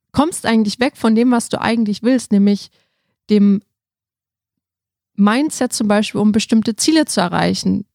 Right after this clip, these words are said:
weil du ständig eigentlich damit beschäftigt bist, irgendwelche Mängel zu erfüllen, aber nicht eigentlich damit beschäftigt bist, irgendwie im Leben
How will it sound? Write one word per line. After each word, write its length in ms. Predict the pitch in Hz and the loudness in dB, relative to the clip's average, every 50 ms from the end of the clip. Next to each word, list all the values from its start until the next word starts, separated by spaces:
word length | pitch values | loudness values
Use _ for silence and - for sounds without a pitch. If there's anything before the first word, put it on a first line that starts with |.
| _ _ - | _ _ -6
weil 240 | 180 196 196 208 | -2 0 2 2
du 120 | 196 214 220 | 2 0 -2
ständig 420 | - - - 226 247 262 262 - | -2 -2 -2 0 0 -2 -2 -2
eigentlich 200 | - 208 214 - | -2 -2 -2 -2
damit 220 | - 208 196 190 - | -2 -2 -2 -2 -2
beschäftigt 480 | 185 - - 214 - - - - - | -2 0 0 -2 -2 -4 -12 -10 -6
bist, 200 | - 196 - - | -6 -6 -4 -2
irgendwelche 380 | 196 196 196 190 196 190 - 196 | 0 0 2 2 0 0 2 2
Mängel 240 | 196 220 226 214 190 | 4 4 4 2 0
zu 140 | - - | -2 -4
erfüllen, 340 | 196 185 - - 202 196 202 | -4 -4 -2 0 2 2 2
aber 200 | 202 190 185 185 | 2 2 2 2
nicht 260 | 180 190 220 - - | 2 2 0 0 0
eigentlich 200 | - 196 196 - | 0 0 0 0
damit 220 | - 196 190 185 - | 2 0 0 0 0
beschäftigt 500 | - 185 - 214 208 - - 185 - - | -2 0 0 0 -2 -4 -8 -14 -8 -6
bist, 200 | - 190 - - | -6 -4 -2 0
irgendwie 240 | 208 196 196 196 185 | 2 2 4 4 2
im 140 | 190 185 | 2 2
Leben 360 | 180 185 190 185 185 185 214 | 2 2 0 0 0 -4 -6